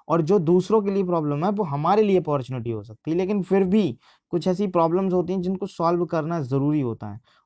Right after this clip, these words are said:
और हर इंसान अपनी अपनी समझ के मुताबिक प्रॉब्लम को सॉल्व करने के लिए ट्राई भी करता है। But मैंने, मैं आपके साथ कुछ टिप्स शेयर कर रहा हूँ, जिससे आप बड़ी से बड़ी प्रॉब्लम्स को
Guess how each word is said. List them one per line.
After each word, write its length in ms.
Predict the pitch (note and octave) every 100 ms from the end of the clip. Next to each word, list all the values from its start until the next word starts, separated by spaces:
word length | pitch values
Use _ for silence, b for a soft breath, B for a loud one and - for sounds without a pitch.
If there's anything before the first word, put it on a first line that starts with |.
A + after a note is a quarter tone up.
| -
और 140 | D#3+
हर 320 | D3 D3 F#3
इंसान 680 | G#3 - D#3 D3+ E3 F3+ F3+ -
अपनी 360 | D3 E3+ F3+
अपनी 320 | E3+ F3 F3
समझ 500 | F3 - D3 D#3+ C3 A2+ - _ _ _
के 80 | E3
मुताबिक 560 | C#3 B2 D3 D#3 F3+
प्रॉब्लम 400 | D3 C#3+ C#3 D3+
को 60 | D#3+
सॉल्व 360 | E3 D3 D3
करने 320 | C#3+ C#3 C3+ B2+
के 120 | D#3
लिए 180 | D3 D#3
ट्राई 340 | C3+ C3 C#3
भी 160 | C3+ C#3+
करता 300 | A2 G2 F#2
है। 160 | G2
But 200 | B2+ D#3
मैंने, 500 | B2+ A#2+ D3+ G3+ A3+ A3+ b b B2
मैं 180 | D3
आपके 520 | G3 - C3 D3+ - F#3
साथ 220 | F3 F3+
कुछ 280 | - - -
टिप्स 220 | F3+ F3+
शेयर 200 | D#3+ D3+
कर 140 | D3+ C#3
रहा 140 | B2
हूँ, 120 | E3
जिससे 320 | D#3+ D#3 -
आप 280 | E3+ - C3+
बड़ी 300 | C3+ C3+ E3+
से 120 | F3
बड़ी 180 | E3 D#3
प्रॉब्लम्स 420 | D3+ C3+ C#3 C#3+
को 160 | - C#3